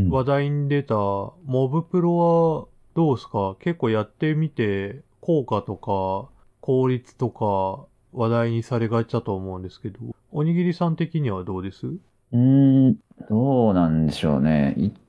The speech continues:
Speaker 2: 定やっぱこ-、まあ、結構<laughs>三年ぐらい経っちゃうと、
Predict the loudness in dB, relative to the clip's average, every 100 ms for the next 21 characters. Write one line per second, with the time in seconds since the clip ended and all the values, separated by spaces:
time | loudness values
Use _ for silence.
0 | _ 2 4 4 2 0 -4 -4 -14 -12
1 | -2 0 0 -2 _ _ -2 -2 -2 0
2 | 0 -2 -4 0 2 2 4 4 2 2
3 | 0 -2 -2 0 0 -2 -6